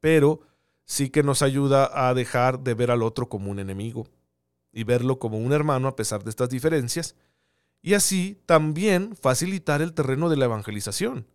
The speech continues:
porque se va a evangelizar desde el amor, desde la mutua comprensión,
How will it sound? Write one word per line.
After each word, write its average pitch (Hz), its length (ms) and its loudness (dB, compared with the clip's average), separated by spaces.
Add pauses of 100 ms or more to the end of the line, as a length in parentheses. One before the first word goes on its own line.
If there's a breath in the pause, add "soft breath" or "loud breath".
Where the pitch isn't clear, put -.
(480)
porque 123 200 -10
se 135 120 0
va 147 80 4
a 190 100 -2 (140)
evangelizar 131 680 0
desde 160 220 -2
el 120 100 0
amor, 139 320 0
desde 123 220 -4
la 110 100 -2
mutua 143 320 -6
comprensión, 113 880 -4